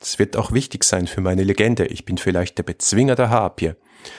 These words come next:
Und dann gibt's noch ein nettes Ding, das ist so ein bisschen wie Fanmail und sich gegenseitig umarmen.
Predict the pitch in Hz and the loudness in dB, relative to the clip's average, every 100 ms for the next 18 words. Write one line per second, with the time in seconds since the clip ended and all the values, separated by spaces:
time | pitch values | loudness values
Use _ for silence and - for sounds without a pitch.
0 | - - - _ 101 - 107 117 139 - | -20 -20 -20 _ -4 2 0 2 -2 0
1 | 127 - 104 101 101 113 123 - - 127 | 0 0 0 2 2 0 -4 -4 0 0
2 | 156 151 110 - 107 110 95 110 - 220 | 2 -2 -2 0 2 2 2 0 2 0
3 | 110 101 - 113 110 147 135 123 123 127 | 2 -2 0 0 0 0 2 4 4 2
4 | 131 107 101 101 - - 113 117 117 113 | 0 0 0 -2 -2 -2 2 4 4 2
5 | 104 - 101 - 95 110 113 117 | 0 0 0 2 0 0 0 -2